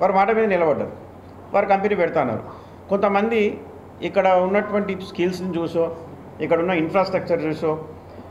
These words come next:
ఇవన్నీ చూ-, టాలెంట్ని చూసో వారు వచ్చేటటువంటి పరిస్థితి ఉంటుంది.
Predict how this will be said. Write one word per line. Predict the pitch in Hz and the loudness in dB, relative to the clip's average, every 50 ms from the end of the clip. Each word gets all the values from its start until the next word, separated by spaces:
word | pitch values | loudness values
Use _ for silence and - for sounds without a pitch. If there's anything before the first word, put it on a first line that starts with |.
| - 147 | -4 -2
ఇవన్నీ | 160 156 170 170 202 214 | 0 2 2 2 2 0
చూ-, | - - 185 151 - | -2 -2 -2 -2 0
టాలెంట్ని | - 156 156 175 190 190 180 185 175 160 160 | 2 2 2 2 0 0 0 0 0 0 -2
చూసో | 156 - 156 151 143 - - - - | 0 0 0 0 0 -2 -6 -8 -2
వారు | 143 165 160 | 0 2 2
వచ్చేటటువంటి | 160 160 - 175 160 160 - 156 156 147 - | 2 2 0 -2 -4 -4 -4 -4 -6 -4 -2
పరిస్థితి | - 139 135 - - - | -2 -2 -2 -4 -6 -8
ఉంటుంది. | 131 107 - 98 | -6 -6 -6 -8